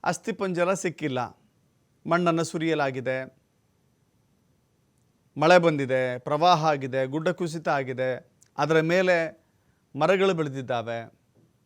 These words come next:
ಹೀಗಾಗಿ ಕೆಲ ಕಾರಣಗಳಿಂದಾಗಿ, ಕೆಲ ಪ್ರಾಕೃತಿಕ ಕಾರಣಗಳಿಂದಾಗಿ ಅದು ಸಾಧ್ಯವಾಗ್ತಾ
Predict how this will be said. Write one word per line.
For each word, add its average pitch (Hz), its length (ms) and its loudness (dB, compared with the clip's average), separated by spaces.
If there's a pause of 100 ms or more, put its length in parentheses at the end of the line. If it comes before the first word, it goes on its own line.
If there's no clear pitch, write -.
(840)
ಹೀಗಾಗಿ 226 480 2 (180)
ಕೆಲ 190 140 0 (120)
ಕಾರಣಗಳಿಂದಾಗಿ, 185 800 0
ಕೆಲ 151 140 -2 (100)
ಪ್ರಾಕೃತಿಕ 170 520 -6 (120)
ಕಾರಣಗಳಿಂದಾಗಿ 160 840 -6 (1000)
ಅದು 165 260 -6
ಸಾಧ್ಯವಾಗ್ತಾ 151 680 -4